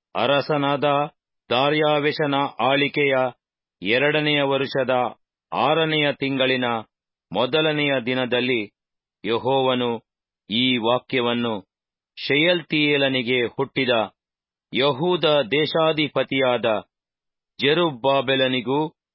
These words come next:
ಯೆಹೋಚಾದಾಕನಿಗೆ ಜನಿಸಿದ ಮಹಾಯಾಜಕನಾದ ಯೆಹೋಶುವನಿಗೆ ಪ್ರವಾದಿಯಾದ ಹಗ್ಗಾಯನ ಮೂಲಕ ಹೇಳಿ ಕಳುಹಿಸಿದನು.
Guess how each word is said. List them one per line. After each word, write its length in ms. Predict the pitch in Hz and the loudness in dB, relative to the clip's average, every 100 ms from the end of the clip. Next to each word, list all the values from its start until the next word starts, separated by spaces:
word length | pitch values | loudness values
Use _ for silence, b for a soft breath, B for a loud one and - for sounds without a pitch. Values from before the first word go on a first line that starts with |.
| _ _ - | _ _ -4
ಯೆಹೋಚಾದಾಕನಿಗೆ 1600 | 143 139 185 185 170 165 160 156 151 151 143 143 139 131 131 123 104 - _ | -2 0 2 0 0 0 2 2 2 2 0 0 0 0 0 0 -2 -8 _
ಜನಿಸಿದ 480 | 131 143 139 139 123 113 95 _ _ _ _ _ - | -2 -2 -2 -2 0 0 -2 _ _ _ _ _ -4
ಮಹಾಯಾಜಕನಾದ 1300 | 117 131 156 170 165 151 151 143 139 135 131 127 120 107 - _ _ _ | -4 -2 0 2 2 2 0 -2 0 0 0 0 0 -2 -4 _ _ _
ಯೆಹೋಶುವನಿಗೆ 1120 | 120 139 143 180 185 175 165 156 147 139 123 127 101 - _ - | -2 0 2 2 2 0 0 2 2 0 0 0 -2 -8 _ -4
ಪ್ರವಾದಿಯಾದ 880 | 120 139 165 170 143 156 147 135 123 117 123 - _ _ _ _ - | 2 4 4 4 2 2 2 2 2 0 0 -6 _ _ _ _ -4
ಹಗ್ಗಾಯನ 680 | 143 123 160 165 170 160 147 | -4 0 2 4 2 2 0
ಮೂಲಕ 400 | 139 135 127 143 123 107 - _ _ _ _ - | 0 0 0 0 0 -2 -6 _ _ _ _ -2
ಹೇಳಿ 340 | 147 156 151 139 | 2 2 0 0
ಕಳುಹಿಸಿದನು. 760 | 139 135 123 127 123 117 113 | 0 0 -2 -2 -2 0 0